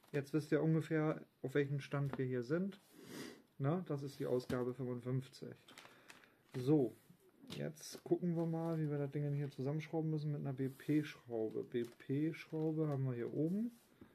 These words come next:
Mehr als genug. Beim Schlauch. Ja.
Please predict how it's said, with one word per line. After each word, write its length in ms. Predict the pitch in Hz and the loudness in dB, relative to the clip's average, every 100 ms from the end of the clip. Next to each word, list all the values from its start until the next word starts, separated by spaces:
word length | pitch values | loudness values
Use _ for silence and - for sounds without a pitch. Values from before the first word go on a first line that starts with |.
| - _ | -20 _
Mehr 180 | 139 143 | -2 0
als 260 | 135 127 - | 0 -2 0
genug. 380 | 127 135 269 - - _ _ _ _ _ _ _ _ _ _ _ _ _ _ _ _ _ - _ - - _ _ _ _ _ _ _ _ - - - - _ - | 2 2 0 -6 -20 _ _ _ _ _ _ _ _ _ _ _ _ _ _ _ _ _ -20 _ -20 -20 _ _ _ _ _ _ _ _ -20 -10 -10 -12 _ -14
Beim 200 | 127 123 | -8 -6
Schlauch. 540 | 123 - 147 185 226 - - - - _ _ _ _ _ _ _ _ _ - - _ - _ _ - _ _ - _ - - _ _ _ _ - _ - _ _ _ | -6 -6 -4 -2 -4 -10 -20 -20 -20 _ _ _ _ _ _ _ _ _ -20 -20 _ -20 _ _ -20 _ _ -20 _ -20 -20 _ _ _ _ -20 _ -20 _ _ _
Ja. 200 | 131 127 | -4 -4